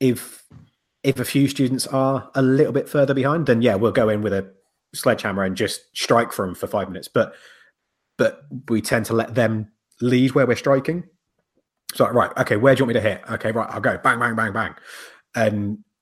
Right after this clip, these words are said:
and kind of push 'em on like that. But I've, I, I've been on a couple courses, uh, before, and I've, I've seen, um, other,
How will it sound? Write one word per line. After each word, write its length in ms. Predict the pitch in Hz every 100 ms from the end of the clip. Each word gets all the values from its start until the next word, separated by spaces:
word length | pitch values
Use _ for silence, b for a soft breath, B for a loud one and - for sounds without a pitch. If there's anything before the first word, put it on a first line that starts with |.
| _ _ _
and 160 | 147 139
kind 140 | 131
of 180 | 110 - _ _ _ -
push 200 | 123 131
'em 80 |
on 60 | 110
like 180 | 104 104
that. 260 | 120 90 - -
But 300 | 113 101 - b b b _ _ _ _ _ _ _
I've, 480 | 123 120 101 - - _ _ -
I, 180 | 131 151
I've 180 | 135 139
been 100 | 131
on 100 | 117
a 40 | 110
couple 160 | 123
courses, 580 | 113 120 - 110 95 - _ -
uh, 260 | 110 101
before, 420 | 98 110 127 104
and 80 | 107
I've, 360 | 110 98 - - _ _ -
I've 160 | 110 - _
seen, 680 | - - - 120 107 101 98 _ _ _ _
um, 460 | 107 98 98 92 95
other, 180 | 113 101